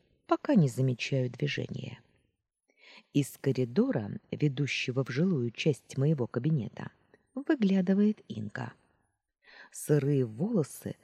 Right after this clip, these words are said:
спускаются к груди, отчего рубашка липнет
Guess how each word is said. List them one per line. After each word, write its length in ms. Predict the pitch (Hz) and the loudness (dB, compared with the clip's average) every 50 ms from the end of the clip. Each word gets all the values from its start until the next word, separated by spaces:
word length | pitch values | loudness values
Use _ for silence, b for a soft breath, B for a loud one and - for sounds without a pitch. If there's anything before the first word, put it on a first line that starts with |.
| b b | b b
спускаются 840 | b - - - 139 131 - - - 175 185 175 170 _ - - - 165 | b -16 -6 -4 -4 -4 -4 0 2 2 2 2 0 _ -8 -4 -4 -4
к 120 | 151 139 | -4 -2
груди, 540 | - - 180 214 190 - - - - - - _ _ _ _ _ _ _ - 127 | -4 -2 -2 -2 -4 -6 -10 -10 -10 -10 -12 _ _ _ _ _ _ _ -6 -6
отчего 440 | 123 _ - - - 123 120 123 | -6 _ -4 -6 -6 -4 -4 -2
рубашка 500 | 123 117 113 127 120 - - - - 117 | -4 -2 -2 -2 -4 -4 -6 -8 -6 -4
липнет 560 | 110 113 151 247 - _ - 127 117 - - | -4 -2 -2 -4 -4 _ -4 -4 -4 -4 -6